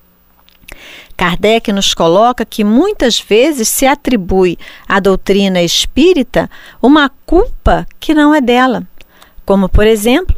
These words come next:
a de um falso médium. E aí disse assim, "Olha, é um embusteiro, está vendo? Essa história de espiritismo é assim mesmo." Não,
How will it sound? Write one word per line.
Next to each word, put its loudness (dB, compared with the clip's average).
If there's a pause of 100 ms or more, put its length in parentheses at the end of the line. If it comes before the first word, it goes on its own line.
(120)
a 0
de -2
um -8
falso -2
médium. -2 (560)
E 2
aí 2
disse -4
assim, -6 (420)
"Olha, 0
é 0
um -2
embusteiro, 0
está -4
vendo? 0
Essa -2
história 0
de -8
espiritismo -2 (280)
é 0
assim 0
mesmo." -2 (800)
Não, -2